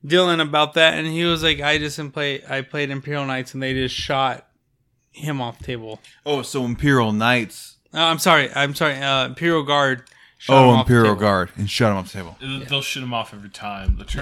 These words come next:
Speaker 3: the
Speaker 1: Their,
Speaker 3: artillery
Speaker 1: their, their
Speaker 3: is
Speaker 1: volume
Speaker 3: so
Speaker 1: of shot
Speaker 3: powerful.
Speaker 1: is, is ridiculous. No, hon-, honestly, I didn't expect to see a demon player at that, at that score. <laughs>
Speaker 2: Yeah, two and
Speaker 1: Honestly.
Speaker 2: two, at two and two.
Speaker 1: At two and two.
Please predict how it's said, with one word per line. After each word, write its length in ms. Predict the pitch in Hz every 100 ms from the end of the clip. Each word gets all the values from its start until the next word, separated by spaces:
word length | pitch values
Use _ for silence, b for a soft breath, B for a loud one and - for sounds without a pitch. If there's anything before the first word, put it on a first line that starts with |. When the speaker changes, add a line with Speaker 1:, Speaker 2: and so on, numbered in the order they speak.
| -
Speaker 3:
the 60 |
Speaker 1:
Their, 220 | 131 143 123
Speaker 3:
artillery 460 | 147 180 156 139
Speaker 1:
their, 100 | 151
their 80 | 196
Speaker 3:
is 60 | 175
Speaker 1:
volume 400 | 170 170 180 127
Speaker 3:
so 40 | -
Speaker 1:
of 60 |
shot 360 | - 117 - 156
Speaker 3:
powerful. 80 | 147
Speaker 1:
is, 380 | 127 98 -
is 180 | 143 123
ridiculous. 320 | 127 113 110 _
No, 80 | 175
hon-, 220 | 185 226 180
honestly, 380 | 208 220 190 175
I 120 | 175
didn't 260 | 180 175 160
expect 380 | 147 170 151
to 180 | 156 139 - - -
see 300 | - 165 143
a 20 |
demon 400 | 131 139 139 131
player 300 | 143 131 123 -
at 240 | 123 123
that, 300 | 127 120 - - - - - _ _ _ _ _ _ _ -
at 180 | 147 131
that 220 | 113 -
score. 440 | - 131 127 104 B B
<laughs> 100 | B - b b
Speaker 2:
Yeah, 280 | 135 117
two 160 | - 139
and 80 | 151
Speaker 1:
Honestly. 360 | 151 147 123
Speaker 2:
two, 60 | 123
at 140 | 131
two 140 | - 139
and 100 | 117
two. 260 | 123 92 76 139
Speaker 1:
At 180 | 131 -
two 180 | 143
and 140 | 123 123
two. 220 | 117